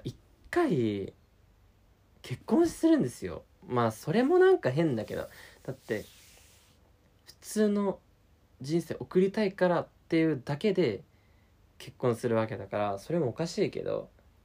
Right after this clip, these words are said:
でもそこから、やっぱりユウキのことが好きだってなって、別れたのがすごいなって。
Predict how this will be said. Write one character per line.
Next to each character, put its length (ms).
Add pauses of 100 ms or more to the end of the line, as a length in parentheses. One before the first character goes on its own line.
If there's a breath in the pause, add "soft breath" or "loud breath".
(880 soft breath)
で 80
も 80
そ 140
こ 140
か 120
ら、 380 (240)
や 80
っ 100
ぱ 80
り 140
ユ 80
ウ 20
キ 120
の 80
こ 100
と 100
が 120
好 100
き 100
だ 100
っ 60
て 140
な 80
っ 40
て、 400 (2000)
別 260
れ 80
た 120
の 100
が 80
す 160
ご 120
い 60
な 100
っ 40
て。 220